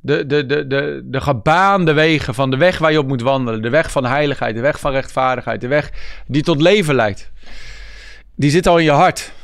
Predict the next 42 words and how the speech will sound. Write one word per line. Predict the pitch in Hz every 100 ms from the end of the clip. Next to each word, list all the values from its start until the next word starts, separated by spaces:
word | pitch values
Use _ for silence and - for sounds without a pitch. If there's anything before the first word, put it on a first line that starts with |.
| -
Daarom, | - 165 180 165
het | 156 -
christendom | - 202 208 175 151
is | 139
geen | 190 175
gedragsverandering, | 151 156 214 - 151 131 123 123 123 147
het | 147
is | 139
een |
hartsverandering. | 135 202 214 - 131 120 104 110 104 - - - - - -
Het | -
is | 139
niet | 190 -
van: | 170 170
"Oké, | 156
als | 165 143
je |
dit | 147 165
doet | 160
en | 147
dat | 143 139
doet | 147
aan | 143
de | 131
buitenkant, | 143 175 175 - 123 123 139 - - - - -
dan | 110 165
gaat | 160 147
het | 131
wel | 143
goed." | - 165
Het | - -
is, | 151 -
het | -
is | 156 -
vooral | 160 180 165 165 -
een | 151 147 - -
in-, | 190 165 -
interne | 175 170 151 - 208 214 202 156 120
transformatie, | - 135 123 - 123 113 107 -
een | 135
innerlijke | 143 202 214 170 151 120
transformatie. | 131 110 - 110 104 104 - - 135